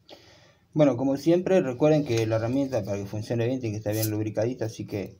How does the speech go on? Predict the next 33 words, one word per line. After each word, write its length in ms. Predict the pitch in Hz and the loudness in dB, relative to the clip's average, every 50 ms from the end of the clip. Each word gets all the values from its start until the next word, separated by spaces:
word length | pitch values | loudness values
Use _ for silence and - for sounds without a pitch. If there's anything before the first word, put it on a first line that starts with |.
| _ - | _ -20
no 220 | - 101 98 104 | -14 -12 -10 -10
se 120 | 110 - - | -8 -6 -4
olviden 280 | 107 110 110 107 104 | -4 -2 -2 -2 -4
de 120 | 101 101 104 | -4 -6 -6
mantenerla 500 | 101 98 98 104 104 110 110 107 98 98 | -6 -6 -6 -6 -4 -4 -4 -4 -4 -4
así 240 | 98 - - 95 | -6 -8 -10 -8
como 300 | - - - 98 95 95 | -4 -2 -2 -2 -2 -2
que 80 | 101 101 | -6 -6
lubricada. 560 | 101 107 110 110 110 - 151 156 156 151 151 - - | -6 -6 -6 -6 -2 2 4 6 6 4 4 0 -2
Esta 480 | 117 117 117 - 123 117 101 98 - _ _ - | -6 -6 -2 0 0 0 0 -2 -8 _ _ -12
no 180 | 110 110 110 110 | -8 -6 -4 -2
le 80 | 110 | -2
va 100 | 104 107 | -2 -2
a 40 | 107 | -2
hacer 140 | 107 - 104 | -2 -4 -4
falta 280 | - 113 113 113 113 101 | -2 -2 -2 -2 -2 -6
porque 260 | - - - - 107 | -10 -12 -8 -6 -4
obviamente 640 | 107 107 101 101 107 104 98 98 98 92 104 110 - _ _ - | -4 -2 -2 -4 -4 -6 -6 -4 -6 -6 -8 -10 -14 _ _ -20
está 200 | - - - 101 | -14 -10 -8 -6
recién 260 | 101 98 - 107 117 | -6 -6 -6 -4 -2
hecha, 320 | 135 143 143 - 151 147 147 - - - - - - - - - _ _ _ | -2 -2 -2 -2 -4 -4 -6 -8 -18 -20 -20 -20 -20 -20 -20 -20 _ _ _
pero 440 | 127 123 135 147 151 - - - - _ | -4 0 2 2 2 2 0 -2 -10 _
manténganla 640 | - 117 117 113 117 123 123 120 113 113 113 110 104 | -6 -6 -4 -4 -4 -4 -2 -2 0 0 0 0 -2
así 340 | 98 - 107 104 101 95 | -2 -4 -6 -6 -4 -4
bien 400 | - 98 104 98 98 95 95 - - _ _ _ _ - | -4 -4 -4 -4 -4 -6 -6 -10 -16 _ _ _ _ -4
blandita, 560 | 110 110 107 101 104 113 120 117 - 98 95 | -2 -2 -2 -2 -2 -4 -4 -4 -4 -4 -4
cosa 220 | 101 104 104 107 | -4 -6 -6 -6
de 160 | 90 92 90 | -8 -8 -8
que 80 | - 90 | -10 -12
le 80 | 95 92 | -12 -10
sea 220 | - - 95 90 | -8 -8 -8 -6
fácil, 400 | - - 101 98 - - 101 104 | -4 -6 -6 -6 -6 -10 -12 -10
útil 360 | 90 101 101 - 107 101 95 | -10 -10 -10 -10 -12 -14 -16